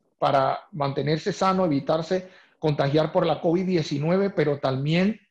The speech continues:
de los empleadores, de proveerle a esos empleados lavamanos, eh, con agua y jabón, proveerles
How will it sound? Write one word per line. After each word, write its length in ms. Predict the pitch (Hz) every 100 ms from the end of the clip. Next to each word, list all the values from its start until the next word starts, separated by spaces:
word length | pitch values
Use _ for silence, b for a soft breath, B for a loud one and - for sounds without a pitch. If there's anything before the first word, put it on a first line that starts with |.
| _ _ _ _ -
de 180 | 156 147
los 180 | 139
empleadores, 840 | 143 131 131 127 180 165 82 - - _ _ _
de 200 | 143 143
proveerle 720 | 156 151 143 143 160 175 175
a 100 | 175
esos 260 | 170 185 170
empleados 800 | 131 147 156 160 165 180 - _ _ _ _ _
lavamanos, 1000 | 143 143 135 135 160 175 170 175 180 - _
eh, 300 | 139 131 127
con 160 | 143 139
agua 200 | 147 160
y 60 |
jabón, 640 | 135 131 151 185 180 180 165
proveerles 880 | 151 139 139 143 156 165 160 -